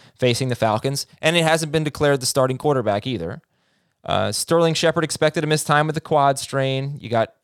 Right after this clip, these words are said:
Golladay and Toney, who are, are pretty available, about forty percent of leagues, and Slayton in a lot more than that. The Raiders give up the third fewest points to, uh, wide receivers.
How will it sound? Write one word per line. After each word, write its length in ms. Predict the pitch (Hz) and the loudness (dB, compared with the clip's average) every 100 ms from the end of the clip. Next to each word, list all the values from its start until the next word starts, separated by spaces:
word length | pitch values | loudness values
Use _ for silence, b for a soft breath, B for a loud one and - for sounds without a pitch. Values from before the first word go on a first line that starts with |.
| _ | _
Golladay 420 | 135 127 135 131 | 0 2 2 2
and 140 | 131 123 | 0 0
Toney, 360 | 127 123 123 | 0 0 0
who 100 | 120 | 0
are, 160 | 117 113 - | -2 -2 -8
are 220 | 110 107 - - | -4 -4 -6 -4
pretty 220 | 226 202 | 0 0
available, 400 | 156 156 151 143 | 2 2 2 0
about 240 | 131 127 | 0 -2
forty 200 | - 131 | 0 -4
percent 320 | 127 131 135 | -2 -4 -2
of 60 | 123 | 0
leagues, 340 | 123 123 117 | 0 -2 -2
and 120 | 110 104 | -6 -6
Slayton 420 | - 120 113 120 | 0 0 0 -2
in 60 | |
a 80 | 117 | 0
lot 180 | 110 110 | 2 2
more 160 | 113 107 | 0 -2
than 120 | 101 | -2
that. 300 | 101 104 - b b b | -2 -2 -4 b b b
The 80 | - | -2
Raiders 340 | 127 143 131 - | 2 4 2 2
give 140 | 123 | 0
up 100 | 127 | 0
the 60 | 87 | 0
third 260 | 123 120 | 0 2
fewest 300 | 120 113 104 | 0 -2 -2
points 260 | 117 113 - | -2 -4 -4
to, 340 | - 107 98 - _ _ _ _ _ - | -4 -4 -4 -8 _ _ _ _ _ 0
uh, 200 | 107 107 | 2 4
wide 180 | 117 107 | 2 2
receivers. 580 | 104 104 95 95 - | -2 -4 -4 -6 -8